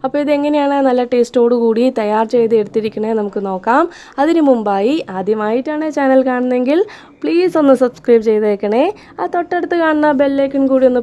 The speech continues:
പ്രസ് ചെയ്ത് all എന്ന ഓപ്ഷൻ എനേബിൾ ചെയ്യുകയാണെങ്കിൽ ഞാനിടുന്ന എല്ലാ വീഡിയോസിൻ്റെയും നോട്ടിഫിക്കേഷൻ ഉടനെ തന്നെ നിങ്ങൾക്ക് കിട്ടുന്നതായിരിക്കും. അപ്പോൾ വളരെ ചുരുങ്ങിയ ഇൻഗ്രീഡിയൻസ്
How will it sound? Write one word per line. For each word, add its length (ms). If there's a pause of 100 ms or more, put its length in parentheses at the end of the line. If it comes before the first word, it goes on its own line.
പ്രസ് 260
ചെയ്ത് 260
all 180
എന്ന 160
ഓപ്ഷൻ 260
എനേബിൾ 220 (100)
ചെയ്യുകയാണെങ്കിൽ 500 (400)
ഞാനിടുന്ന 400 (100)
എല്ലാ 220 (100)
വീഡിയോസിൻ്റെയും 520
നോട്ടിഫിക്കേഷൻ 640
ഉടനെ 300
തന്നെ 220
നിങ്ങൾക്ക് 340 (160)
കിട്ടുന്നതായിരിക്കും. 800 (600)
അപ്പോൾ 180 (140)
വളരെ 300 (140)
ചുരുങ്ങിയ 380
ഇൻഗ്രീഡിയൻസ് 500